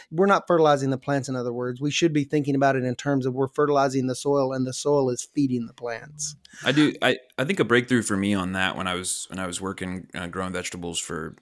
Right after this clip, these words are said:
Speaker 2: for research projects, uh, specifically about carbon and nitrogen cycling and the way that minerals and nutrients are moving i-, in and around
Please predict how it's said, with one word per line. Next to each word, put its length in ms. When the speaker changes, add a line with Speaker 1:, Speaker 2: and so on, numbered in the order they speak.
Speaker 2:
for 160
research 520
projects, 640
uh, 180
specifically 640
about 420
carbon 400
and 100
nitrogen 480
cycling 560
and 100
the 40
way 120
that 140
minerals 420
and 240
nutrients 480
are 60
moving 540
i-, 140
in 160
and 120
around 540